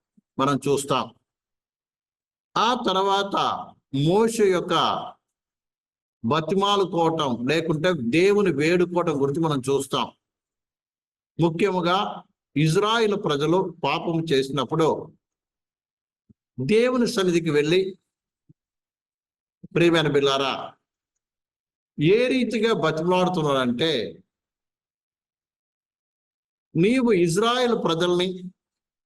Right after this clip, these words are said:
క్షమించు, లేకపోతే నా పేరు జీవ గ్రంథం నుంచి తుడిపిపెట్టు" అని,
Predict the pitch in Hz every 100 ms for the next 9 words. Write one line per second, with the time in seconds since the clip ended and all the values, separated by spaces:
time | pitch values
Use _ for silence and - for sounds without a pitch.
0 | _ - - 170 202 226 226 226 123 -
1 | - _ _ _ _ _ _ _ _ _
2 | _ _ _ _ _ _ _ _ _ 139
3 | 180 226 233 233 202 170 185 165 107 90
4 | - - _ _ 123 147 202 220 202 175
5 | 214 175 117 - - _ _ 120 110 156
6 | 202 196 175 165 165 156 165 160 165 165
7 | 165 147 143 175 180 175 131 147 98 -